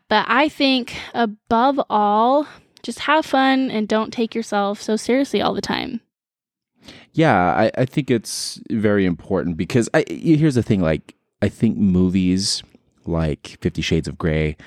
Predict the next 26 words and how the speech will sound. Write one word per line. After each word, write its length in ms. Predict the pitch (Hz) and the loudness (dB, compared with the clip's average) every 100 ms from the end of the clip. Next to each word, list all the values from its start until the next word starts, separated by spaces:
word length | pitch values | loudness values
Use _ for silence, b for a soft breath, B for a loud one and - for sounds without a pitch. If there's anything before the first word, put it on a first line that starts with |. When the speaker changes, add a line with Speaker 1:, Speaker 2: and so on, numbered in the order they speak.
| 240 | -2
Speaker 1:
Mm-hmm. 320 | 240 220 247 b b b _ - | 0 0 -4 b b b _ -4
Speaker 2:
or 240 | 85 80 | 0 2
even 260 | 80 82 85 | 0 -2 -4
Three 140 | 85 | -2
sixty-five, 840 | 82 82 - 80 113 107 80 80 - - | -2 -4 -6 -2 0 2 2 0 -4 -4
Speaker 1:
Yeah. 320 | 247 208 214 _ _ _ _ _ _ _ _ _ _ _ - | -2 -2 -4 _ _ _ _ _ _ _ _ _ _ _ -2
Speaker 2:
it's, 640 | 113 - - - - - - | 0 0 -4 -6 -6 -8 -4
yeah, 340 | 180 165 76 - | 0 2 0 -2
it's 220 | 101 - | -4 0
a, 300 | 101 87 78 - | 0 0 -2 -4
it's 180 | 95 | -8
a 40 | 90 | -6
m-, 300 | 82 82 80 | -4 -6 -8
dramatic 600 | - 92 90 95 92 - | -4 0 2 2 0 0
movie, 260 | 107 117 85 | 2 2 2
you 260 | 78 85 | -2 0
know, 240 | 85 80 90 | 0 0 0
it's 160 | 247 | 0
Speaker 1:
Mm-hmm. 80 | 247 | 0
Speaker 2:
drama, 400 | 110 95 92 90 | 2 4 4 2
fantasy, 480 | - 85 85 82 92 | 2 0 0 0 -2
whatever 260 | 85 92 90 | 0 2 2
you 80 | 85 | 0
wanna 140 | 82 | -2
call 220 | 120 120 | 0 0
it. 100 | 90 | 0